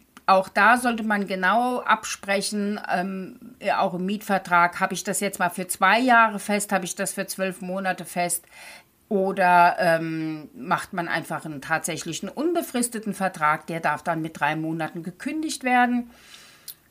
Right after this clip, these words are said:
Auch hier, wer schreibt, bleibt. Und wenn man sich darüber genau austauscht im Vorfeld, dann, äh,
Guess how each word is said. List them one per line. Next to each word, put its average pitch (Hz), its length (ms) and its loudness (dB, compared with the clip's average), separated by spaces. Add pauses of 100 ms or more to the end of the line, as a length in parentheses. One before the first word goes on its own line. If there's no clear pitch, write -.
(140)
Auch 208 220 6
hier, 277 600 6
wer 202 340 2
schreibt, 185 640 2
bleibt. 202 640 2
Und 233 160 0
wenn 226 160 2
man 214 160 -2
sich 208 160 -8
darüber 196 400 2
genau 180 400 4
austauscht 220 720 2
im 202 140 -4
Vorfeld, 185 760 0 (480)
dann, 185 440 4
äh, 170 400 4